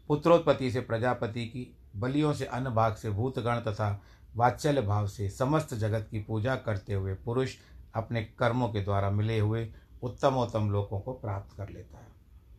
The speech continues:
जो केवल भिक्षावृत्ति से रहने वाला परिव्राजक है,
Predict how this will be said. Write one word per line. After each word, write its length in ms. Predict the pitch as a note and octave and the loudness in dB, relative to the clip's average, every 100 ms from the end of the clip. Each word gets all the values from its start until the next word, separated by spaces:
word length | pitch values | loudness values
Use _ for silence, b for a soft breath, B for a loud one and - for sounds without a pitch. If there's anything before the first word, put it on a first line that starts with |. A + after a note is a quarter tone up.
| - - - - - - - - - - - - - - - - | -20 -20 -20 -20 -20 -20 -20 -20 -20 -20 -20 -20 -20 -20 -20 -6
जो 200 | G#2+ F#3+ | 4 4
केवल 280 | G3 F#3+ G3 | 6 6 6
भिक्षावृत्ति 680 | C3+ C#3+ F#3 F3 D#3+ D#3 F3 | 2 2 4 4 4 0 0
से 120 | E3 | 2
रहने 280 | D3 C3 C#3+ | 4 2 2
वाला 260 | C3+ C3+ | 0 0
परिव्राजक 720 | C3+ - B2+ C3 A2+ A2 C3 C#3 | 0 -2 -2 0 0 0 0 -2
है, 180 | C3+ - | -6 -8